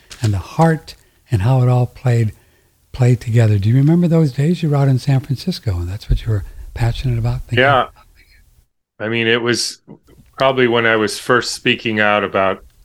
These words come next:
Speaker 2: that <clears throat> blocked arteries are not the cause of heart attacks.
Speaker 1: Yeah, yeah. The heart is not a pump, right? The heart is not a, not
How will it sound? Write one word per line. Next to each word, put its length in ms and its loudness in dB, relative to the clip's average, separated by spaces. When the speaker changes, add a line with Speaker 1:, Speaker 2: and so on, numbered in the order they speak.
Speaker 2:
that 320 -6
<clears throat> 260 0
blocked 380 0
arteries 580 0
are 80 -4
not 240 -2
the 80 -10
cause 400 -2
of 120 -10
heart 200 -4
attacks. 500 -12
Speaker 1:
Yeah, 300 0
yeah. 140 -8
The 100 -2
heart 240 -2
is 180 -4
not 140 -4
a 60 -8
pump, 320 -12
right? 120 -8
The 80 -10
heart 220 -4
is 60 -8
not 140 -6
a, 60 -8
not 80 -12